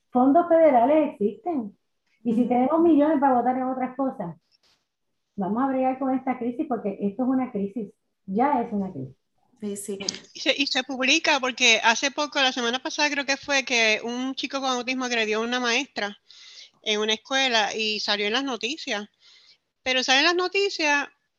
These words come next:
Speaker 3: nosotros analizamos el asunto que, que está diciendo Joyce, están queriendo quitar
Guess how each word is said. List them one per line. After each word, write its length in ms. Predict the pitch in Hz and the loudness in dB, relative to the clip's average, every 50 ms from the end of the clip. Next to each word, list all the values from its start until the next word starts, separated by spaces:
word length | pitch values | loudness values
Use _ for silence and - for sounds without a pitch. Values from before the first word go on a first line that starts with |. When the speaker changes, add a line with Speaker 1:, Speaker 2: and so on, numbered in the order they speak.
| _ _ _ _ _ | _ _ _ _ _
Speaker 3:
nosotros 520 | - 254 254 247 240 214 214 233 233 262 302 | -8 -6 -4 -4 -4 -6 -8 -6 -6 -2 0
analizamos 480 | 330 320 330 330 320 339 311 311 320 | 2 2 2 2 2 0 0 0 0
el 80 | 311 311 | 0 0
asunto 360 | 294 294 - 320 311 311 320 | 0 0 -2 -4 -6 -4 -4
que, 160 | 285 269 240 | -4 -4 -4
que 120 | 233 - 254 | -4 -6 -4
está 140 | - 285 269 | -2 0 0
diciendo 340 | 285 277 311 302 294 294 277 262 | 0 2 0 0 0 0 0 0
Joyce, 440 | 294 320 311 302 269 - - 208 | 0 0 0 0 0 -2 -6 -10
están 320 | 240 247 - - 233 240 233 | -10 -8 -4 -4 -4 -4 -4
queriendo 480 | - - 311 294 277 277 269 277 294 | -2 0 2 2 2 2 0 0 -2
quitar 440 | 277 302 302 285 311 302 302 311 302 | -2 -4 -2 0 0 2 2 0 -2